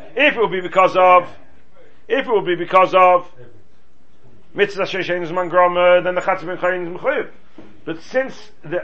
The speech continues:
there's a new Gzeis HaKosav of Misha Ein Lo Ela Adon Echad, Yotze Zu Sheyesh Lo Yod Adon Acher,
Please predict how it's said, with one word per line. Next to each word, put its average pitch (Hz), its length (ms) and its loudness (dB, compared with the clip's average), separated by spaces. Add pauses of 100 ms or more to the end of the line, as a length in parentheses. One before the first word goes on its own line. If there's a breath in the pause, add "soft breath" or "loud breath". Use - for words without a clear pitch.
there's 165 300 -4
a 185 60 -2
new 185 220 -6
Gzeis 185 280 -2
HaKosav 175 480 0
of 170 60 -2
Misha 175 260 -6
Ein 175 100 -2
Lo 175 80 6
Ela 180 240 6
Adon 175 140 0
Echad, 180 260 0
Yotze 170 280 0
Zu 160 60 -6
Sheyesh 170 300 -6
Lo 175 60 -6
Yod 175 180 0
Adon 170 240 -2
Acher, 175 560 4